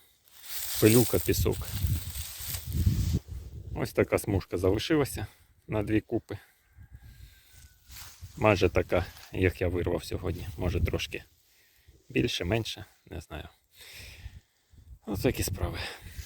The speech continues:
Ну, і гічка в'яне швидко. А її ж треба коровам скормити, щоб не пропала.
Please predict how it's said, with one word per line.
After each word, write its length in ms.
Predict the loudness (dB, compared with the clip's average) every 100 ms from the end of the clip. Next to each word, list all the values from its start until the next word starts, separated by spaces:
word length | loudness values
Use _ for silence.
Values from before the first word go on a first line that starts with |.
| -14 -18 -18 -20 -20 -12 -8 -6 -4 -2
Ну, 80 | -2 0
і 40 | 4
гічка 440 | 4 4 0 -2 -4 -20 -8
в'яне 440 | 4 6 6 4 0
швидко. 520 | -8 -6 -2 -2 -4 -8 -10 -12 -14 -20 -20 -20 -8
А 60 | -4
її 140 | -2
ж 100 | 0
треба 260 | 2 2 2
коровам 420 | 6 8 6 2
скормити, 440 | -6 -8 -8 -8
щоб 160 | -10 -6
не 100 | -6
пропала. 400 | -8 -10 -10